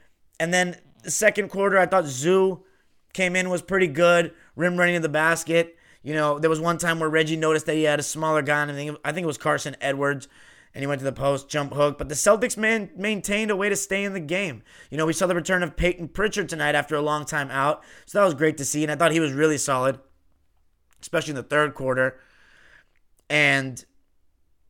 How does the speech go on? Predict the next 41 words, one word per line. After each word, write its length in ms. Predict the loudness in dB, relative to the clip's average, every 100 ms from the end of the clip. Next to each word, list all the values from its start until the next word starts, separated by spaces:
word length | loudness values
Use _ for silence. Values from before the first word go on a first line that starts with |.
| _ _ _ _ _ _ _ _ _ _ _ -8
yeah, 360 | 0 2 2 -2 _ 2
as 180 | 2 2
the 80 |
second 320 | 0 0 -2 -4
quarter 280 | -2 -2
progressed, 600 | -2 -4 2 4 4 -2 -12 _ _ _
you 80 | -2
know, 120 | -2
Tatum 380 | 0 0 0 0
started 280 | 2 2 4
to 40 |
get 140 | 0 0
more 260 | 0 2
into 360 | 2 0 2 4
it. 220 | 4 2 -14 -20 -6
I 60 | 6
thought 200 | 6 6
Terrence 440 | 4 6 4 0
Mann 400 | -2 2 2 0
was 160 | -2 0
good, 320 | 4 4 2
you 80 | -2
know, 120 | -2
in 60 |
the 80 | -4
first 320 | 0 0 0
half 180 | 0 0
especially. 680 | 0 0 0 0 -4 -4 -4 -16 -10
He 140 | -4
even, 240 | -2 -2 -6 -6
you 80 |
know, 100 | -6
came 220 | -4 -2 -2
off 100 | -2
a 40 |
screen 260 | -6 -6 -2
at 80 |
a 60 | -4
Chris 280 | -2 -4 -4
Paul-like 520 | 0 0 2 0 -2
mid-range. 720 | -6 -6 -2 -2 -2 -6 -12